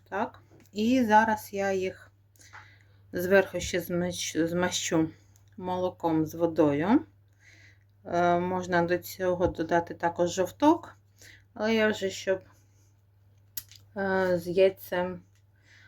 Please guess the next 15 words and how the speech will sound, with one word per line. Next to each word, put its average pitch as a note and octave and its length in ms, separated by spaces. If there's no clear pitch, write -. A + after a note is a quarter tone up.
бо F3 120
треба F3 420
там F3 260
тільки F3 340
жовток, D4+ 640
так? F#3+ 360
Можете, F4+ 460
до A#3 200
речі, A3+ 360
м, F#3+ 260
попросту G3 400
яйцем F3 460
змастити, F3 480
теж D#3 320
можливо. E3+ 720